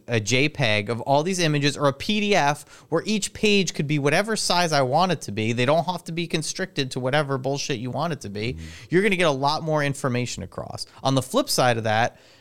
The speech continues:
Speaker 1: you know, there are old people that aren't looking at, you know, these, these people that own these shopping centers or own, you know, or lease a space. Some of them are super old or they're, like, foreign and old, which is, like, the dynamic duo of, like,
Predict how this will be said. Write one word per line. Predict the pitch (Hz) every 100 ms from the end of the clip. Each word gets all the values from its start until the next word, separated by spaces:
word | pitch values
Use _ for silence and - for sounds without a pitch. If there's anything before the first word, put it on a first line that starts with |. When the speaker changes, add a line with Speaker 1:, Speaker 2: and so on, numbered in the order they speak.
| _ -
Speaker 1:
you | 165
know, | 117 135
there | 160 156
are | 156 151
old | 160 147
people | 151 127 135 147
that | 131 123
aren't | 127 135 127
looking | 127 - 131 123
at, | 117 110 110
you | 165
know, | 139 139
these, | 170
these | 147 170
people | - 190 185
that | 139 -
own | 147 156
these | 131
shopping | - 135 139 139
centers | 123 127 123 117 113
or | 113
own, | 131 123 123 120 117 113
you | 120
know, | 113
or | 110 120
lease | 117 143 -
a | 123
space. | - - 143 123 - - - -
Some | 190 214
of | 214
them | 208
are |
super | 165 - 175 160 151
old | 113 120 139 151 156
or | 127 104
they're, | 98 98 -
like, | 120 101
foreign | - 139 127 139 160 165
and | 165
old, | 160 175 180 156
which | 123
is, | 120 117
like, | 117 -
the |
dynamic | 104 113 113 117 117 107
duo | - 117 120 120 113
of, | 104
like, | 110 104 101